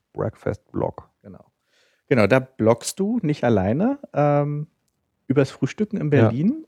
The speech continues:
Speaker 2: Äh, ich würd's fast als Hochglanz-Frühstücksblog bezeichnen.
Speaker 1: <laughs> Uh.
Speaker 2: <laughs> Es gibt immer so,
Speaker 1: Das
Speaker 2: äh,
Speaker 1: Design
Speaker 2: so
Speaker 1: ist crappy, aber die Fotos sind cool.
Speaker 2: Ja, genau. Das
Speaker 1: <laughs>
Speaker 2: sind wirklich, äh,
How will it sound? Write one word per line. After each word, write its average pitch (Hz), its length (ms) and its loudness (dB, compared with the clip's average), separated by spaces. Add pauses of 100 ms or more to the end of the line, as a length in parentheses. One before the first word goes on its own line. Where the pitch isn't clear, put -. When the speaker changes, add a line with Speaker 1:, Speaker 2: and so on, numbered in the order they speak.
(120)
Speaker 2:
Äh, - 140 -6
ich 127 180 -10 (200)
würd's - 160 -6
fast - 300 -6
als - 260 -2
Hochglanz-Frühstücksblog - 1200 -4
bezeichnen. 143 460 4 (300)
Speaker 1:
<laughs> 185 160 4
Uh. 135 460 2 (260)
Speaker 2:
<laughs> - 240 -20
Es 202 200 -4
gibt 214 160 -10
immer 175 240 -6
so, 156 400 -4
Speaker 1:
Das 135 100 -4
Speaker 2:
äh, 135 60 0
Speaker 1:
Design 110 260 4
Speaker 2:
so 123 40 -2
Speaker 1:
ist - 100 -4
crappy, 120 320 2
aber 101 120 2
die 104 80 -6
Fotos - 320 -6
sind 107 200 -12
cool. - 280 -6
Speaker 2:
Ja, 190 200 4
genau. 160 280 4
Das - 220 2
Speaker 1:
<laughs> - 20 -2
Speaker 2:
sind 151 140 0
wirklich, 185 500 -4
äh, 147 320 0